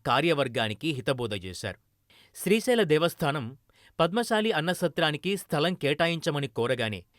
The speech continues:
నాలుగు వేల గజాల స్థలాన్ని కేటాయించగానే, పద్మశాలి ప్రముఖులు, పద్మశాలి కులస్తులు దాతలుగా మారి, వారి వితరణశీల సేవానిరతిని చాటుకుని, చందాలతో పంతొమ్మిది వందల తొంభైలో అన్నసత్ర భవనాన్ని నిర్మించి,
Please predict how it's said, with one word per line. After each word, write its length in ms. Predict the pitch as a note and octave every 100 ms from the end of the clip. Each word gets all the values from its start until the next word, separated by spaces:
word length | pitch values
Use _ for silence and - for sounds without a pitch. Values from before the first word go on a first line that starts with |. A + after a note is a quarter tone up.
| _ -
నాలుగు 400 | B2 D3 G#3+ G#3
వేల 180 | F#3+ E3+
గజాల 320 | D3 C#3 C3+
స్థలాన్ని 500 | C3 - C3+ D3+ D#3
కేటాయించగానే, 840 | D3 A#2 B2+ D3+ C3 B2+ A2 C#3 B2+ D3+
పద్మశాలి 520 | - C#3 F#3 F3+ E3 D#3+
ప్రముఖులు, 500 | D3+ A#2 C#3 C3+ G#2+ - _ _ _
పద్మశాలి 560 | D3 E3 G#3+ F#3+ F3 E3
కులస్తులు 580 | - C#3+ D#3+ - B2 D#3 A#2+
దాతలుగా 520 | A2+ C#3 D#3+ C#3+ C3+
మారి, 260 | G#2 G2 F#2 _ _ _ _ -
వారి 280 | B2+ B2+ F#2+ - -
వితరణశీల 760 | C#3 D#3 D#3+ C#3+ - B2+ A2 G#2+ - _ _ -
సేవానిరతిని 720 | D#3 F#3 G3 E3+ C#3+ D3 C3+ A#2
చాటుకుని, 480 | C3 B2 - A#2+ E2+ - _ _ _
చందాలతో 540 | D3+ E3+ F3+ C3 A2 F2 - _
పంతొమ్మిది 420 | D#3+ F#3 F#3+ E3
వందల 240 | D3 C3+ C3 -
తొంభైలో 460 | A#2+ D3+ C#3+ B2 D#3
అన్నసత్ర 540 | A2+ D3 F#3 E3+ - D3+
భవనాన్ని 440 | A2 A#2 C3+ C3+ G2+
నిర్మించి, 420 | A2+ A2+ G2+